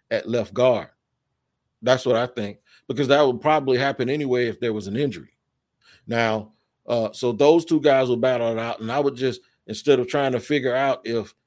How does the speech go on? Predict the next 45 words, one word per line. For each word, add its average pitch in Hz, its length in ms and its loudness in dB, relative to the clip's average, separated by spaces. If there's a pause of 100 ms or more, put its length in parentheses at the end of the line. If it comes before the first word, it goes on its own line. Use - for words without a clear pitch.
(240)
Luke 135 220 0
Fortner 131 340 0
can 110 140 -4
play 117 480 -2
either 123 180 -2
guard 123 320 2
spot, - 300 -2
I'd 120 180 -6
focus 127 320 -2
him 123 140 -4
right 127 220 0
at - 120 -10
center, 110 400 -4 (340)
and 113 120 -4
I'd 123 120 0
let 123 140 0
him 120 140 0
battle 120 260 0
a 113 40 -2
lot 113 180 -4
with 104 120 -10
Tyler 113 300 -4
Shatley. 113 320 -6
And 101 100 -6
I 113 140 -6
may, 113 180 -4
I'd 107 160 -8
say 110 220 -6 (100)
may 113 180 -2
the 101 80 -4
best 101 280 -6
team, 107 300 -6
may 117 140 -4
the 95 80 -8
best 98 280 -10
player 117 260 -2
win. 104 220 -8 (540)
The 117 80 -6
thing 190 340 2
with 160 160 0
Shatley 151 400 0
is 117 140 0
he's 117 180 -6
super 135 240 -4
strong. 117 400 -4